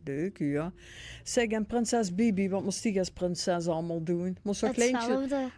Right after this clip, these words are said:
Speaker 1: moest ze ook lijntjes door gaan knippen?
Speaker 2: Lijntjes?
Speaker 1: Wie Maxima en, en Amalia?
Speaker 2: Oh, nee, nee, nee, nee, nee,
Speaker 1: Nee?
Speaker 2: dat niet.
Speaker 1: Hoe is geen bo-, eh, boten te gaan duipen en zo gaat dat allemaal? Dat
Speaker 2: Eh, nee.
Speaker 1: Nee?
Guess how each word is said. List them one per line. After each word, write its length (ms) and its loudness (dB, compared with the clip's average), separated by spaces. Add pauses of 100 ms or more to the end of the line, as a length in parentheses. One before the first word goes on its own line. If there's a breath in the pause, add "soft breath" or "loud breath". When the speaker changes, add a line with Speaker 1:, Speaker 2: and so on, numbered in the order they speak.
Speaker 1:
moest 140 0
ze 60 2
ook 120 0
lijntjes 420 0
door 260 2
gaan 180 -2
knippen? 580 0
Speaker 2:
Lijntjes? 540 -4
Speaker 1:
Wie 120 2
Maxima 760 0
en, 160 -2
en 260 -2
Amalia? 800 0
Speaker 2:
Oh, 140 -2
nee, 120 4
nee, 220 0 (160)
nee, 220 6
nee, 120 0
nee, 160 -2
Speaker 1:
Nee? 420 4
Speaker 2:
dat 80 0
niet. 140 -6 (180)
Speaker 1:
Hoe 120 2
is 100 -4
geen 460 0
bo-, 100 2
eh, 420 0
boten 580 0
te 140 0
gaan 240 0
duipen 500 0
en 160 0
zo 120 0
gaat 160 2
dat 120 2
allemaal? 580 0
Dat 100 0
Speaker 2:
Eh, 400 2
nee. 460 0
Speaker 1:
Nee? 300 0